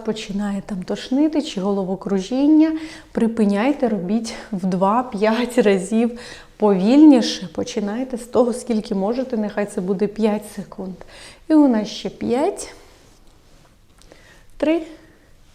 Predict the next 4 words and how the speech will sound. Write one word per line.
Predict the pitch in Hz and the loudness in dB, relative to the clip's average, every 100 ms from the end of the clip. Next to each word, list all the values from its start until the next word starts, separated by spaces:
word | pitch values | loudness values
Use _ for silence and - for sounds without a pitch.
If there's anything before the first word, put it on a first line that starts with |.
| _ _ _ _ _ - - | _ _ _ _ _ -20 -8
два, | 202 214 233 254 - - - _ _ - _ _ | -2 0 0 -2 -10 -20 -20 _ _ -20 _ _
один. | 285 277 220 180 151 165 151 156 - - - - - - 208 | 6 6 4 0 -4 -12 -12 -14 -20 -20 -20 -20 -20 -10 0
Є. | 196 180 254 480 - - | 2 4 2 0 -4 0
Рітест. | 220 262 320 427 - - - - 214 185 - - - | 4 6 8 6 2 -14 -18 0 0 0 -6 -10 -12